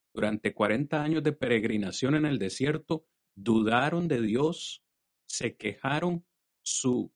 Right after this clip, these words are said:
su incredulidad y su desobediencia hizo que Dios los hiciera dar vueltas en el desierto por cuarenta años y toda esa generación murió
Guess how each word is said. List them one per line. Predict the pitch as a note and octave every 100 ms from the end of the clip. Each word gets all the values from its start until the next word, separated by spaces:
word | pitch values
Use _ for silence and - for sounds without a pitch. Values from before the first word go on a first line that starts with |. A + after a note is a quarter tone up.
| _
su | - C3 B2
incredulidad | A#2+ - B2+ A#2+ A2+ G#2 A2+ D3 -
y | D3+
su | - - B2
desobediencia | A#2 A2 - G#2+ G2+ G#2+ C#3 D3+ B2+
hizo | C3 C#3 D3+
que | - G2+
Dios | G2 C3+ F3 E3+
los | D3
hiciera | A#2 A2 C3 B2+
dar | A#2
vueltas | F#2 A2+ D3+ F3 - F#3+ - _ _ _ _ _ -
en | G#2+
el | G#2+
desierto | G#2 G2+ C3 B2+ C#3+
por | C#3 A#2
cuarenta | A2 A2 B2 B2+
años | B2+ D3 D3+ -
y | A#2+
toda | A#2+ C3
esa | C#3+
generación | B2+ C#3 C3 A#2+ - B2+
murió | C#3 A#2+ C#3 E3+